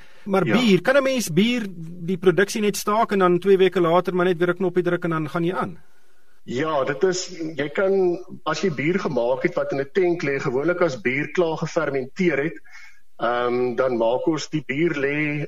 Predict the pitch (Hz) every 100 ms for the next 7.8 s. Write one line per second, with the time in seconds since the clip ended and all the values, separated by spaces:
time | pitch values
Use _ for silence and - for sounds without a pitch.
0 | - - 147 139 - 147 165 147 135 131
1 | 117 110 143 170 - 113 117 117 120 -
2 | 131 120 113 131 143 131 - 175 165 156
3 | 151 143 - 139 - 151 143 123 123 127
4 | 127 127 143 139 139 123 110 113 - 160
5 | - 147 143 147 107 120 127 143 127 127
6 | - - 175 151 147 131 127 127 117 -
7 | 151 139 143 135 - 135 131